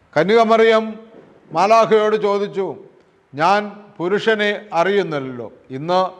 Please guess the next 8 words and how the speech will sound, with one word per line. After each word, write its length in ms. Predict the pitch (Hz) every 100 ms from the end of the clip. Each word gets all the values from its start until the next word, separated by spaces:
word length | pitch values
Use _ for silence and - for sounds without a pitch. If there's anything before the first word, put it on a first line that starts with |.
| - - _ _ _
ആ, 100 | 143
വചനിപ്പ് 760 | 151 160 202 226 - 226 220 185 - - - 185
എൻ്റെ 200 | 175 180
ഓർമ്മ 380 | 170 170 180
ദിവസമായിരുന്നു, 640 | 175 170 143 156 123 98 117
വചനിപ്പ് 420 | 135 160 156 165
പെരുന്നാൾ. 440 | 147 135 120 101 - _ _ 123
മറിയത്തോട് 720 | 139 160 165 175 170 175